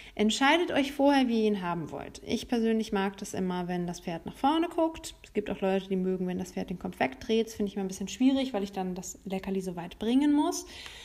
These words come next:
Aber da ist jeder, äh, so wie er sich am wohlsten fühlt, am besten aufgehoben.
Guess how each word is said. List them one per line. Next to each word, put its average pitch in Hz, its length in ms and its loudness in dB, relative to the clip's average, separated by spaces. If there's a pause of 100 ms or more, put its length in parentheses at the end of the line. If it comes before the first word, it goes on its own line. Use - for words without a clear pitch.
(160)
Aber 220 460 4
da 208 160 0
ist - 280 -8
jeder, 185 400 -2 (460)
äh, 196 300 0
so 202 200 2
wie 202 100 2
er 190 120 2
sich 185 300 -6
am 180 160 -2
wohlsten 175 360 -2
fühlt, 170 280 -6
am 175 80 -4
besten 165 320 -8
aufgehoben. 156 600 -6